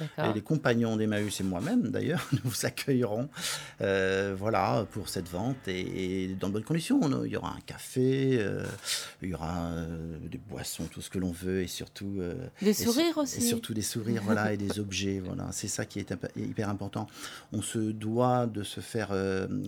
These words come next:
Speaker 2: connaître, hein. On doit se faire connaître, c'est hyper important. Et en même temps, on doit offrir <laughs> à notre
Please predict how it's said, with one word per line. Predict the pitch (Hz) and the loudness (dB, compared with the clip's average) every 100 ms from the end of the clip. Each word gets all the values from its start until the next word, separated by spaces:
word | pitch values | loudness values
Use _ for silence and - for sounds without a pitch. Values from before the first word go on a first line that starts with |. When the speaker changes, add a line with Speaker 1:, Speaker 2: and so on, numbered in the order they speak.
| - | -2
Speaker 2:
connaître, | 107 101 101 - | -2 -2 -4 -6
hein. | 92 87 | -6 -6
On | |
doit | 95 117 120 | -2 -2 -2
se | - | -4
faire | - 92 | -6 -8
connaître, | - 98 95 - 87 | -4 -2 -2 -4 -8
c'est | - 98 - | -6 -6 -6
hyper | 113 104 104 | -8 -2 -2
important. | 101 98 92 - 110 131 - - - | -2 -4 -8 -4 -2 -2 -6 -10 -2
Et | |
en | 101 | 0
même | 101 | 0
temps, | 98 117 | 2 2
on | |
doit | 98 | 2
offrir | 101 - 131 - - 104 - | 0 2 2 2 -2 -4 -6
<laughs> | - - - | -12 -12 -2
à | 110 | 2
notre | 110 | 2